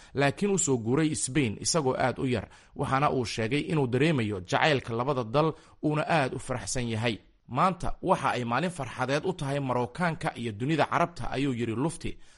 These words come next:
"Waxa ay ahayd ciyaar ku dhammaatay qaab wadna qabad ah oo ay guushu dhinac kasta mari kartay," ayuu yiri. Waxa uu ugu yeeray guusha mid mar la arag ah. "Morocco waxa ay matalaysaa dhammaan dunida Carabta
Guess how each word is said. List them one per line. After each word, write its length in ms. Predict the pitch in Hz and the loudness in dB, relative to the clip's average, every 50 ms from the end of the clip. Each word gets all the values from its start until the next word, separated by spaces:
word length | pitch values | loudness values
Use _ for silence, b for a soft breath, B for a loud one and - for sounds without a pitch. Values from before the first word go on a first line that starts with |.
| b b | b b
"Waxa 280 | b - 151 - 143 - | b 0 2 2 2 0
ay 180 | 139 131 123 120 | 0 -2 -2 -2
ahayd 440 | 117 113 131 143 156 175 117 - - | -2 -2 0 2 2 2 0 -4 -6
ciyaar 400 | - 120 120 127 131 143 151 156 - | -4 -2 0 4 6 6 4 4 2
ku 100 | - 196 | -4 -4
dhammaatay 560 | 165 151 135 123 113 101 98 - 101 87 82 - - - | -2 0 -2 0 -2 -4 -4 -6 -8 -10 -10 -10 -12 -2
qaab 300 | - 156 143 127 110 110 | 2 4 4 4 2 -2
wadna 220 | 113 104 107 107 | -4 -4 -4 -6
qabad 340 | - - 160 156 151 139 - | -2 2 2 4 4 4 4
ah 160 | 156 151 127 b b b b b b b | 2 0 0 b b b b b b b
oo 100 | 147 143 | 2 2
ay 100 | 139 143 | 2 2
guushu 440 | 127 117 139 185 180 - - - - - | 2 0 -2 -2 -2 -2 -4 -8 -8 -2
dhinac 260 | - 143 - - - - | 0 0 0 0 -2 -6
kasta 240 | 139 127 - - 147 | -6 -6 -4 -2 0
mari 220 | 151 170 151 123 | 0 2 2 2
kartay," 380 | - - 98 - - - 139 135 | 0 -2 -12 -12 -8 -6 -2 -2
ayuu 200 | 123 120 117 110 | 0 0 0 -2
yiri. 240 | 104 104 120 123 117 - - - _ _ _ _ - | -2 -2 -2 -2 -2 -4 -6 -14 _ _ _ _ -4
Waxa 300 | - 170 139 117 120 117 | -2 -2 2 4 4 4
uu 120 | 117 120 | 4 2
ugu 180 | 127 123 165 180 | 0 0 0 2
yeeray 280 | 160 147 131 123 123 | 4 4 4 4 2
guusha 400 | 110 104 127 165 165 - - - - | 0 0 -2 -2 -2 -4 -6 -8 -6
mid 200 | 110 135 147 135 | -4 -4 -4 -2
mar 160 | 131 135 123 113 | -2 -2 0 0
la 120 | 120 117 - | 0 0 2
arag 280 | 117 131 156 143 127 | 2 2 2 0 0
ah. 140 | 117 104 90 - - - - _ _ _ _ - | -4 -6 -6 -8 -14 -20 -20 _ _ _ _ -4
"Morocco 420 | 117 131 147 175 190 185 - 131 110 - | 0 4 6 6 6 6 2 -4 -4 -2
waxa 220 | - 170 - 127 131 | -2 -2 2 2 2
ay 140 | 123 123 | 2 2
matalaysaa 680 | 120 123 123 - - 180 147 123 113 - - 135 151 147 | 0 -2 -4 0 4 4 4 4 2 2 2 2 2 2
dhammaan 480 | - 127 113 117 123 135 156 165 143 | 2 0 -2 0 0 2 2 0 0
dunida 280 | 120 127 156 165 139 131 - | 0 0 0 2 2 4 4
Carabta 400 | 113 139 160 160 - - - | 4 4 4 2 0 -2 -2